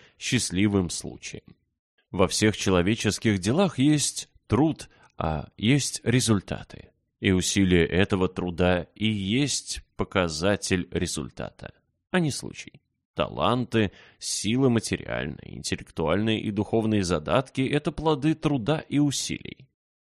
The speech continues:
Они — это олицетворённые мысли, достигнутые цели, осуществлённые мечты.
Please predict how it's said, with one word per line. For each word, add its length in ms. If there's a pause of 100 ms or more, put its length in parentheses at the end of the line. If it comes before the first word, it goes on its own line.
(120)
Они — 560 (100)
это 380 (120)
олицетворённые 1300
мысли, 640 (260)
достигнутые 920
цели, 580 (240)
осуществлённые 1300
мечты. 640